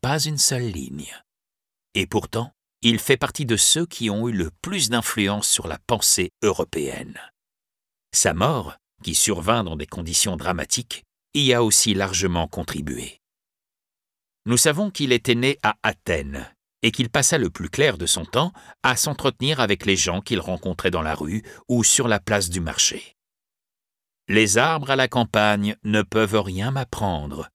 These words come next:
avait-il coutume de dire. Il avait aussi la faculté de rester plusieurs heures plongé dans ses pensées. Déjà de son vivant, il passait pour quelqu'un de très mystérieux,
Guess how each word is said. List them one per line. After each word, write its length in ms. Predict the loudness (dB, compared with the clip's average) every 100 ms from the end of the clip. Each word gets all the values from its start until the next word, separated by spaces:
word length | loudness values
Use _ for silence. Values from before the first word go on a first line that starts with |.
| _ _ _
avait-il 400 | -4 -4 -4 -6
coutume 400 | -6 -6 -4 -6
de 120 | -6 -6
dire. 480 | -6 -8 -12 -18 _ _ _ _ _ _ _ -2
Il 120 | 0
avait 220 | 2 2
aussi 220 | 0 2
la 100 | 0
faculté 480 | -2 -4 -4 -2 0
de 80 | 0
rester 380 | -2 -2 -2 -2
plusieurs 560 | -2 -4 -2 -2 0
heures 120 | -2 -4
plongé 540 | -8 -6 -2 -2 -2
dans 140 | -2
ses 160 | 0 -2
pensées. 580 | -4 -4 0 0 -2 -16 _ _ _ _ _ _ _ _ _ _ _ _ _ _
Déjà 340 | 2 4 4
de 80 | 2
son 180 | 0 -4
vivant, 400 | -6 -4 -4 -4 -10 -20 _
il 160 | 0 2
passait 240 | 2 2
pour 180 | -2 -2
quelqu'un 360 | -2 -2 -4
de 80 | -4
très 240 | -4 -2 0
mystérieux, 720 | 0 -2 -2 -6 -6 -8